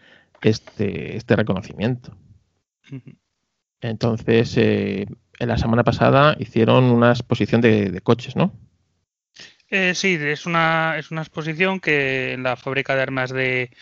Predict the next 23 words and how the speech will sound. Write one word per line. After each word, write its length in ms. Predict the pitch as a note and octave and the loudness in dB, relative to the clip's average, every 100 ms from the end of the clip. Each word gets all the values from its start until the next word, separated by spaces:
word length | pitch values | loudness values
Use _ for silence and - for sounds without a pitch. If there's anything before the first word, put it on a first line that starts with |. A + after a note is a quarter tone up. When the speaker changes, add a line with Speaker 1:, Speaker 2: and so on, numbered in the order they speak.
| - - _ | -20 -20 _
Speaker 2:
de 200 | C#3 C3+ | -8 -4
Oviedo, 440 | C3+ C#3+ E3+ E3 D#3+ | -2 0 0 0 -4
que 100 | C#3+ | -8
es 100 | - | -10
un 80 | C3+ | -12
espacio 540 | - D3 - C3+ B2+ | -4 -4 -2 -4 -4
que, 480 | - A#2 A2+ A2+ A#2 _ | -4 -4 -4 -6 -10 _
bueno, 200 | C3 C3 | -8 -6
ya 140 | A#2+ A#2+ | -4 -4
no 280 | A#2+ A2+ A2+ | -4 -8 -10
funciona 560 | - A#2 A#2 D3+ C3 | -14 -8 0 0 0
como 180 | B2 A#2+ | -4 -6
fábrica 400 | - B2+ B2+ B2 | -2 0 2 2
de 60 | C#3 | 2
armas, 300 | C#3 A#2+ - | 0 -2 0
<laughs> 20 | |
evidentemente, 760 | B2 B2+ C3+ C3+ C#3+ D3+ C#3+ D3+ - - - - - - - - | 0 0 0 -2 -4 -2 -4 -4 -8 -20 -18 -18 -20 -20 -20 0
eh, 480 | F3+ D#3 C#3+ C#3 C#3+ _ - | 4 4 4 0 -4 _ -6
habilitaron 720 | D#3 D3+ C#3+ D#3 D3+ D3 D3+ | -4 -2 -2 0 0 -2 -6
una, 400 | D3+ D3+ D3+ D3 | -6 -4 -6 -8
una 180 | D#3 D#3+ | -8 -8
exposición 680 | - D#3 D#3 E3 F#3+ G3 - _ _ _ _ _ _ | -6 -8 -6 -4 -4 -4 -8 _ _ _ _ _ _
con, 880 | - D#3 C#3+ C3+ B2+ B2 A#2+ A#2+ | -2 0 0 -2 -4 -8 -10 -14